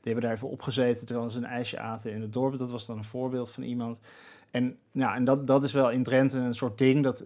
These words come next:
dat die stenen worden neergelegd in een dorp of in een kern als een soort stadsmeubilair, een soort decoratief item. En men-, en omdat het ja, het zijn ook wel monumentale dingen of zo, zeker van een bepaald formaat. En dan,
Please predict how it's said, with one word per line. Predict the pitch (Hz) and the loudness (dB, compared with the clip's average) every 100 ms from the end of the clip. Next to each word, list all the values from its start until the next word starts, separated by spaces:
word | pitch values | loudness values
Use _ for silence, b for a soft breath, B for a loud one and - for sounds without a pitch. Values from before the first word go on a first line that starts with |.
| - | -12
dat | - 113 | -6 -4
die | 131 | -4
stenen | - 135 139 143 | 0 4 4 4
worden | 127 127 120 | 2 0 2
neergelegd | 123 131 139 131 117 110 | 2 4 2 0 -2 -4
in | 123 120 | -6 -4
een | 107 | -2
dorp | 123 131 131 127 | 2 6 6 4
of | 117 117 | -4 -8
in | |
een | 113 110 | -8 -2
kern | 120 117 117 | 0 0 -2
als | 107 | -4
een | |
soort | - 123 107 b b b b b _ - | -8 -8 -10 b b b b b _ -12
stadsmeubilair, | - 127 123 127 120 117 117 117 113 | 0 0 2 2 2 0 0 2 0
een | |
soort | 107 113 | -2 -4
decoratief | 113 113 117 107 127 107 - 113 | -2 -2 -4 -6 -6 -6 -6 -4
item. | 117 120 107 | -4 -4 -4
En | 110 | -4
men-, | 117 120 - | -2 -4 -4
en | 117 117 | -4 -4
omdat | 110 113 113 | -4 -4 -4
het | 110 - b b b b _ | -8 -14 b b b b _
ja, | 135 | -2
het | 123 | 2
zijn | - 156 | 6 6
ook | 165 | 6
wel | 143 139 135 | 4 4 6
monumentale | 135 139 139 - 139 139 139 123 | 4 6 4 4 4 4 4 0
dingen | 113 127 139 110 | 2 4 4 2
of | 101 | -2
zo, | - 101 | -6 -4
zeker | 117 120 123 | -2 -4 -6
van | 117 | -6
een | 113 | -6
bepaald | 107 113 110 | -4 -4 -4
formaat. | 110 107 104 120 - | -4 -4 -6 -10 -10
En | |
dan, | 117 110 | -8 -8